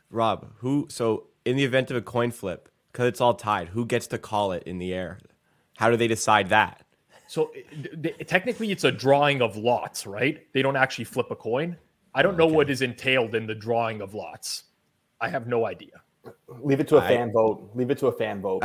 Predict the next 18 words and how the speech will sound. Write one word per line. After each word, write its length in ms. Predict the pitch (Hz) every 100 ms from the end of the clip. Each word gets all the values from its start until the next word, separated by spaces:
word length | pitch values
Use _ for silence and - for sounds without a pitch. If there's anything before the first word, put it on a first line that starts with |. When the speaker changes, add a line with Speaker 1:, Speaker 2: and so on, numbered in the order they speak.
| 123
Speaker 1:
<laughs> 100 | -
I 120 | 156 -
don't 180 | 160
know 160 | 143 120
Speaker 2:
<laughs> 80 | 117
Speaker 1:
either, 160 | 107
actually. 520 | 95 107 165 110 101 - 143 -
Speaker 2:
Wh-, 600 | 180 - - - 214 170
whichever 420 | 185 156 160 160 170
country's 480 | - 165 165 160
ha-, 200 | 156 151 127
country 260 | 123 147 151
has 140 | 143
the 80 | 127
larger 340 | 120 131 127 131
population 800 | 123 123 120 113 120 - 98 - - -
moves 320 | 127 131 113
on. 300 | 120 107 92